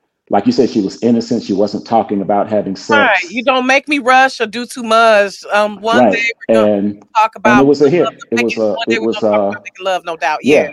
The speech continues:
Speaker 1: and it was, uh, it
Speaker 2: Mm-hmm.
Speaker 1: was my first hit by myself. And so that for, for several
Speaker 2: Uh-huh.
Speaker 1: reasons, just because I didn't, and it gave me a lot of confidence 'cause, you know, I've been, had been a writing partner for years. And so when everybody went their separate ways, I was like, "Man,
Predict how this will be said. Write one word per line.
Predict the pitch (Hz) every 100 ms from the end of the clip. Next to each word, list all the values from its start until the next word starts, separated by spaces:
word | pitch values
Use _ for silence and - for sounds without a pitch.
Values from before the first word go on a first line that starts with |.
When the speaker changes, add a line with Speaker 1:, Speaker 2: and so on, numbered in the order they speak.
| -
Speaker 1:
and | 107
it | 110
was, | 110 104
uh, | 110 104 95
it | 98 - 101
Speaker 2:
Mm-hmm. | 101
Speaker 1:
was | 98
my | 104 98 -
first | 120 120 113 -
hit | - 123 87 - -
by | 104
myself. | 98 95 - 117 95 85 _ _ _ _ _ _ _ -
And | 95
so | - 101
that | 104 - -
for, | 107 95
for | - 117
several | - 127 110 101
Speaker 2:
Uh-huh. | 104
Speaker 1:
reasons, | 95 90
just | - 101 -
because | - 101
I | 110
didn't, | 113 110 104 - -
and | 113
it | 110
gave | 131 127
me |
a | 120
lot | 107 95
of |
confidence | - 120 110 98 87
'cause, | 104
you | 123
know, | 117
I've | 123
been, | 113 107 101 _ _ _
had | - 104
been | 104
a | 98 -
writing | 95 139 135 98
partner | 98 - 85 -
for |
years. | 85 87 76 - - _ _ _ _ _ -
And | 92
so | - 98
when | 95
everybody | 117 120 113 107
went | 107 104
their | 107
separate | - 107 101
ways, | 82 120 147 107
I | 92
was | 90 87
like, | 90 82
"Man, | 90 123 87